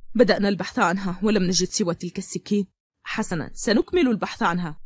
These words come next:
ربما تكون بمكان ما قريب من هنا، سنأخذ البصمات، لا تقلقوا، سنجدها." "أتمنى ذلك أيها الضابط."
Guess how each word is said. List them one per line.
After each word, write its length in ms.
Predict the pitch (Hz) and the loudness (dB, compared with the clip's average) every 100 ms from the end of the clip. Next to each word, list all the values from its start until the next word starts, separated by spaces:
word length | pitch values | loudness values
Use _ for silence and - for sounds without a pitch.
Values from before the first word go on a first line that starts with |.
| - | 4
ربما 340 | 294 370 330 294 | 6 8 4 2
تكون 460 | 320 - 392 381 | 0 2 2 2
بمكان 580 | 208 165 - 202 220 190 | 0 -2 -2 2 2 2
ما 100 | 185 | -2
قريب 400 | - 294 277 269 | -2 0 2 2
من 120 | 220 | 0
هنا، 300 | 170 160 151 | -2 -6 -8
سنأخذ 560 | - - 190 - 226 208 | -4 0 0 0 0 2
البصمات، 600 | 208 196 - 185 202 - - - | 2 0 -2 -4 -4 -8 -10 -4
لا 120 | 190 | -4
تقلقوا، 460 | 185 - 208 175 - | -4 -6 -4 -6 -8
سنجدها." 680 | - 185 170 165 190 208 - - - - - - - | -8 -4 -4 -4 -4 -6 -6 -10 -14 -14 -12 -2 0
"أتمنى 420 | - 262 185 185 | 4 4 4 0
ذلك 380 | 208 202 180 190 | 0 -2 -2 -2
أيها 280 | 196 180 | 0 -2
الضابط." 560 | 180 202 190 - - | -2 -2 -4 -6 -14